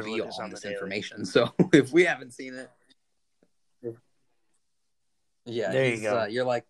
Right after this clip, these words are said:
Speaker 2: the, uh,
Speaker 1: <laughs>
Speaker 2: Waj
Speaker 1: No.
Speaker 2: for Star Wars.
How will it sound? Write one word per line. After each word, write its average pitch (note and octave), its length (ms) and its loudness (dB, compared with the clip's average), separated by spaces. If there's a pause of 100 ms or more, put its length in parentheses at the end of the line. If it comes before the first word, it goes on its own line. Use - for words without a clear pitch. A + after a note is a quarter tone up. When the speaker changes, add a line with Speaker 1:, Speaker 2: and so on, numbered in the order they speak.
Speaker 2:
the, A2 260 -4
uh, F4 720 4 (100)
Speaker 1:
<laughs> - 140 -20
Speaker 2:
Waj A2+ 480 2
Speaker 1:
No. A#2+ 220 0
Speaker 2:
for G2+ 100 -6
Star G2 200 -6
Wars. F2 400 -16